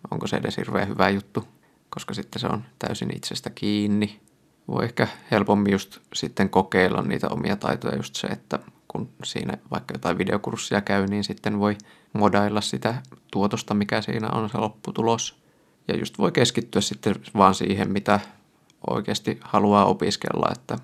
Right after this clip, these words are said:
koulussahan se nyt on sitten, että sä opiskelet sen, mitä sulle sanotaan, mutta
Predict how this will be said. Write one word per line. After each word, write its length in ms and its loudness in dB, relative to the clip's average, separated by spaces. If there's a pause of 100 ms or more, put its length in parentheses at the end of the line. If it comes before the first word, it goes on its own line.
koulussahan 540 -2
se 60 -4
nyt 160 -4
on 200 0
sitten, 300 -4
että 180 -6
sä 240 2 (120)
opiskelet 540 0
sen, 220 -2
mitä 220 -2
sulle 200 -4
sanotaan, 560 2
mutta 360 -2